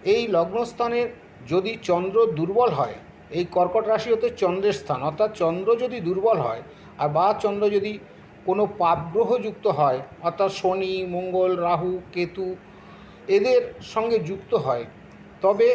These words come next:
ওই ব্যক্তির শরীর স্বাস্থ্য সম্পর্কে সচেতন থাকতে হবে এবং সে শারীরিকভাবে অসুস্থ প্রায়ই হবে।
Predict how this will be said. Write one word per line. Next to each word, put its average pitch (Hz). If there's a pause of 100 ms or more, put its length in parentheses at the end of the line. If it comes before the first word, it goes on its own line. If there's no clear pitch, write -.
(100)
ওই 202
ব্যক্তির 208 (120)
শরীর 214 (100)
স্বাস্থ্য - (100)
সম্পর্কে 220 (580)
সচেতন 196
থাকতে 220
হবে 220 (200)
এবং 208 (420)
সে 196 (360)
শারীরিকভাবে 190 (520)
অসুস্থ 214 (180)
প্রায়ই 196
হবে। 165